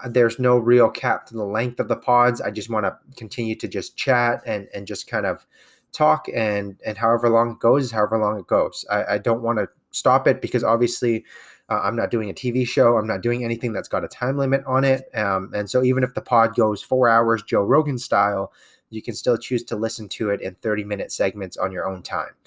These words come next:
So I definitely don't wanna take away from those guests and have our time cut short, uh, with them providing more value to you guys and more things that they wanna touch upon,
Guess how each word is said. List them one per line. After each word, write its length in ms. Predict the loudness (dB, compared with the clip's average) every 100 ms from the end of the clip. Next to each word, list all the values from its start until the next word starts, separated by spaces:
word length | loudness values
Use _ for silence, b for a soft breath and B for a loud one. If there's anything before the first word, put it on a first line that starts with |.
| B B B
So 160 | 2
I 60 | 4
definitely 360 | 4 2 2 2
don't 180 | 2
wanna 180 | 2 0
take 240 | 0 -2 2
away 160 | 0
from 160 | 0 -6
those 180 | -8 0
guests 360 | 2 2 0
and 200 | -8 -8
have 260 | -2 -2 -2 _ b b b
our 140 | 0 0
time 360 | 0 0 0
cut 240 | -2 -4 -4
short, 500 | 0 4 4 4 -2
uh, 340 | 0 2 4 2
with 220 | 0 -6 -4
them 360 | -4 -2 -8 -8
providing 380 | 0 0 0
more 200 | 0 0
value 360 | 2 4 4 2
to 160 | -2 -6
you 160 | -6
guys 400 | 0 2 2 0
and 200 | -4 -6
more 200 | -4 -4
things 260 | -4 -6 -4
that 100 | -6
they 80 | -4
wanna 220 | -6 -4
touch 220 | -4 -6
upon, 360 | -4 -2 0